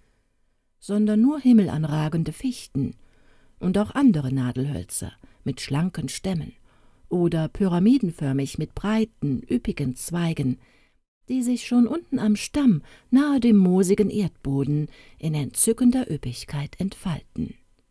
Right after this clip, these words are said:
Auch kleinere Striche Laubwald wechseln mit dem Nadelholz ab und bilden einen lieblichen Kontrast für den Beschauer.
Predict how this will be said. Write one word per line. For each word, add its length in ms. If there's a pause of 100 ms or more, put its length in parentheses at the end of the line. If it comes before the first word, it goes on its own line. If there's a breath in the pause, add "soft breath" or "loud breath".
(960)
Auch 260
kleinere 520
Striche 420
Laubwald 640
wechseln 480
mit 160
dem 160
Nadelholz 580
ab 160 (920)
und 240
bilden 340
einen 280
lieblichen 560
Kontrast 600
für 120
den 160
Beschauer. 540